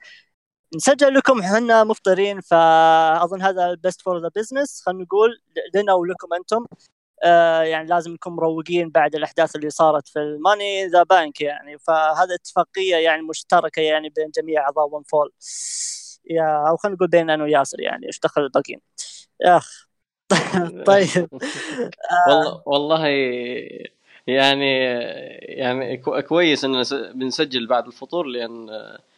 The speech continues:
Speaker 2: آه، كنا ب-، بنفطر من الصباح
Speaker 1: من،
Speaker 2: لو سجلنا.
Speaker 1: من جد.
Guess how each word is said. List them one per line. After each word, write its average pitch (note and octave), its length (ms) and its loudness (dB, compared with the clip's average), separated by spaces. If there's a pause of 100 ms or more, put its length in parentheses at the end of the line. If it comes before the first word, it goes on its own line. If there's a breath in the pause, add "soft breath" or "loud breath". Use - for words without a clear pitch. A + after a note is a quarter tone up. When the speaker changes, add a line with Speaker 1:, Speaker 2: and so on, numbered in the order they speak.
(340)
Speaker 2:
آه، - 220 -10
كنا D3 260 2
ب-، B2 160 -2
بنفطر C3+ 680 0
من A#2+ 100 -6
الصباح C3+ 520 -4
Speaker 1:
من، D3+ 240 -8 (180)
Speaker 2:
لو B2 420 -10
سجلنا. A#2+ 480 -4
Speaker 1:
من D#3+ 100 -4
جد. D3+ 320 0